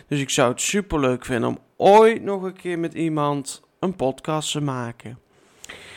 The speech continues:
Ja, en dan hebben we eigenlijk het onderwerp over de podcast al wel een beetje besproken. Ik ga natuurlijk niet helemaal technisch in op, op, op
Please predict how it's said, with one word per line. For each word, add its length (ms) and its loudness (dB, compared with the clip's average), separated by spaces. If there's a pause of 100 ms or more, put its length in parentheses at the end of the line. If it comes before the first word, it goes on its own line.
(240)
Ja, 200 2
en 120 6
dan 120 6
hebben 240 4
we 60 4
eigenlijk 340 2
het 180 -4
onderwerp 600 2
over 240 -4
de 80 -4
podcast 560 -8
al 140 -10
wel 200 -6
een 100 -8
beetje 340 -6
besproken. 920 -6
Ik 80 -8
ga 180 -2
natuurlijk 340 -4
niet 80 -6
helemaal 320 -2
technisch 520 -2
in 240 -2
op, 260 -6
op, 440 -8
op 300 -14